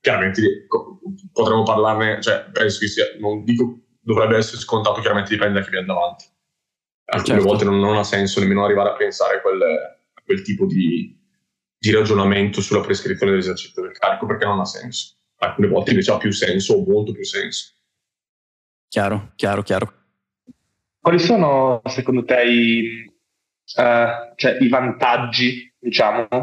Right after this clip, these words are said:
Speaker 3: dell'avere qualche competenza in più nello strength and conditioning, nel conoscere questi concetti?
Speaker 1: Beh, penso che, io penso che, ehm,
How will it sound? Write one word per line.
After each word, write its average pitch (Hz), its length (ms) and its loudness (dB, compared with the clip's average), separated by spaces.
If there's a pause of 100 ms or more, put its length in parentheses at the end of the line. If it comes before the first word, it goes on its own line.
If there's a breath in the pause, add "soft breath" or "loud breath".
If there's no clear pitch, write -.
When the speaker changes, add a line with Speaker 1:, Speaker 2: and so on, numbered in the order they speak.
(140)
Speaker 3:
dell'avere 123 600 2
qualche 123 360 -2
competenza 123 640 -2
in 117 120 0
più 117 500 0
nello 117 200 -2
strength - 300 -2
and 110 100 -4
conditioning, 110 1040 -2 (460)
nel 117 180 2
conoscere 117 440 0
questi 117 260 -2
concetti? 113 680 0 (760)
Speaker 1:
Beh, 123 280 4
penso 120 340 2
che, 117 440 0 (140)
io 117 100 2
penso 151 300 0
che, 131 400 0 (340)
ehm, 90 840 -2